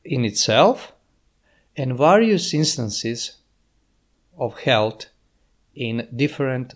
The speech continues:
contexts, let's say. So, for instance, when I say, uh, that some medical procedure is healthy,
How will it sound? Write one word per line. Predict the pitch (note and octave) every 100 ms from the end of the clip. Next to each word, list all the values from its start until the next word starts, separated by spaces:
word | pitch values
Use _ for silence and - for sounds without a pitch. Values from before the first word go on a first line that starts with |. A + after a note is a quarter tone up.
| _
contexts, | - G#2 G2+ - - - - - - _ _
let's | G#2+ F#2+ -
say. | - G#2 G#2+ _ - _
So, | - B3
for | A#3+ D#3
instance, | A2 G2+ - A2 - _ _ _ _ _ _ _ _ _ _ _ _ _ _ _
when | - D3 G#3+
I | C#4
say, | B3+ - B2 F#2+ - _ _ _ _ _ _
uh, | D3+ B2 A2+ A2+ A#2
that | B2 A2+ - -
some | B2 E3+ E3+ F3 C3
medical | D3 D3+ D#3 D3
procedure | - C3+ - A#2 G#2+ A2 G#2+ A2 -
is | A2+ -
healthy, | - F#3 F3+ - D#3 F#3 -